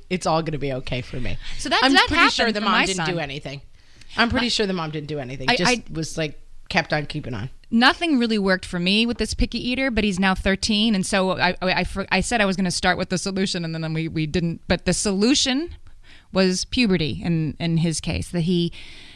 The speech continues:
Speaker 2: eventually just was so hungry and was growing so fast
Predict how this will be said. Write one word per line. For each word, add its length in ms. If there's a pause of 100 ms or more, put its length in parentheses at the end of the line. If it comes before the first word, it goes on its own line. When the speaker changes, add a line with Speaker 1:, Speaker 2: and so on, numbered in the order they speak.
Speaker 2:
eventually 600
just 340
was 140
so 240
hungry 480
and 100
was 140
growing 240
so 220
fast 600